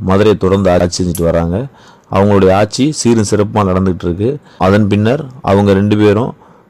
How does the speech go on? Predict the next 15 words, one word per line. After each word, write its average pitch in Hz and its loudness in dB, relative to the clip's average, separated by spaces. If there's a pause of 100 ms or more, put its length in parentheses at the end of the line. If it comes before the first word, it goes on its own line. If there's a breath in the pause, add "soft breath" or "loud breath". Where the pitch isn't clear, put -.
தன்னுடைய 101 2
இறுதி 123 2
காலம் 104 2
வந்துவிட்டதை 92 0
உணர்ந்து 95 0 (400 soft breath)
தன் 104 0
மகன் 101 0 (120)
உக்கிரபாண்டியனுக்கு 104 0
பட்டம் 101 -2
சூட்டிவிட்டு 95 -2
அவங்க 98 0
ரெண்டு 104 0
பேரும் 104 2
கோவில் 117 2
கற்பகிரகத்திலே 98 2